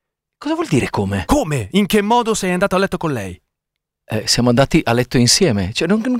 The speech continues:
Speaker 1: non capisco che cosa vuoi che ti dica.
Speaker 2: Voglio che tu mi racconti quello che è successo, ok? Sei un regista, allora descrivimi la scena, fammi, fammi vedere il girato del giorno.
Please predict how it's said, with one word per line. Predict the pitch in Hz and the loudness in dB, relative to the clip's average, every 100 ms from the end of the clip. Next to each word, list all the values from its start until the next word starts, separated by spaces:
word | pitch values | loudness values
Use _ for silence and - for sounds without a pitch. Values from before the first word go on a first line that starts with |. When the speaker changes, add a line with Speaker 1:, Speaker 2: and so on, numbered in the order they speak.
| - | -4
Speaker 1:
non | 269 | -2
capisco | 302 - 247 | -2 -2 -2
che | 165 | -4
cosa | - 185 185 165 147 | -4 0 2 2 2
vuoi | 170 | -2
che | 160 | -2
ti | 160 | -6
dica. | 170 - - | -6 -6 -6
Speaker 2:
Voglio | - 170 175 | -2 -2 -2
che | 180 | -6
tu | 160 | -4
mi | 147 | -2
racconti | 156 - 202 175 180 | -4 -2 -2 -2 -6
quello | 160 151 | -4 -2
che | 143 127 | -4 -6
è | |
successo, | - 117 - 98 - - | -6 -6 -6 -6 -8 -10
ok? | - 147 135 - - | -4 -2 -2 -6 -4
Sei | 165 156 | 0 2
un | 151 139 | 2 0
regista, | 143 131 135 - 139 | 0 0 -4 -2 0
allora | 147 165 143 - _ | 0 2 0 -2 _
descrivimi | 151 147 165 - 226 214 147 | -8 -2 -2 0 -2 0 -2
la | |
scena, | 127 - 110 | -2 -2 -2
fammi, | 165 170 170 | -2 0 -2
fammi | - - - 202 | -4 -12 -2 0
vedere | 196 180 160 156 | 2 2 0 -2
il | 160 151 | -4 -4
girato | 131 165 156 | 0 0 0
del | 127 110 | -4 -6
giorno. | 101 101 95 - | -8 -10 -14 -18